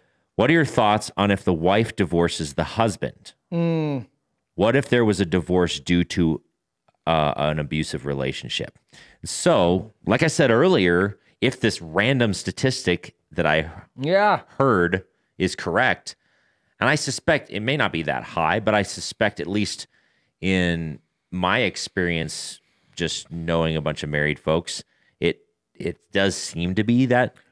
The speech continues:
Speaker 2: Well, I
Speaker 1: way
Speaker 2: think, I
Speaker 1: right
Speaker 2: think, I
Speaker 1: now
Speaker 2: think
Speaker 1: in
Speaker 2: what,
Speaker 1: society, at least in
Speaker 2: what
Speaker 1: my
Speaker 2: I would
Speaker 1: circles
Speaker 2: say
Speaker 1: of friends.
Speaker 2: is, like, men have this ability that's, that's not a positive thing, to just trundle on causing misery to everyone around them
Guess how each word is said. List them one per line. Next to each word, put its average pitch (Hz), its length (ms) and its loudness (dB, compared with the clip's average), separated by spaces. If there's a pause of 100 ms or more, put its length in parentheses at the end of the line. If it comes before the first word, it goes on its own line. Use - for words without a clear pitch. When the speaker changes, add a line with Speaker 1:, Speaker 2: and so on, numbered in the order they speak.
(120)
Speaker 2:
Well, 294 140 4
I 311 40 2
Speaker 1:
way 110 140 4
Speaker 2:
think, 120 120 4
I 117 40 6
Speaker 1:
right 117 120 4
Speaker 2:
think, 107 140 0
I - 20 2
Speaker 1:
now 110 280 4
Speaker 2:
think - 160 0
Speaker 1:
in 117 80 0
Speaker 2:
what, - 140 0
Speaker 1:
society, 127 680 -2
at - 80 -2
least 104 260 -4
in 104 120 -2
Speaker 2:
what 269 140 4
Speaker 1:
my 285 40 2
Speaker 2:
I - 20 2
would 233 180 0
Speaker 1:
circles - 140 -2
Speaker 2:
say 202 140 2
Speaker 1:
of 202 40 0
friends. 196 140 2
Speaker 2:
is, 120 60 -2
like, 151 300 -2
men 185 800 0
have 156 420 -4
this - 680 -6 (140)
ability 156 560 0
that's, 139 280 -10
that's 165 280 -8
not 208 140 0
a 143 40 -4
positive 151 640 -4
thing, 147 320 -12 (460)
to 170 120 0
just 151 380 -4
trundle 170 720 0
on 147 280 2
causing 143 580 -4
misery 151 420 -4
to 170 180 -2
everyone 143 340 -2
around 120 440 -8
them 190 260 -2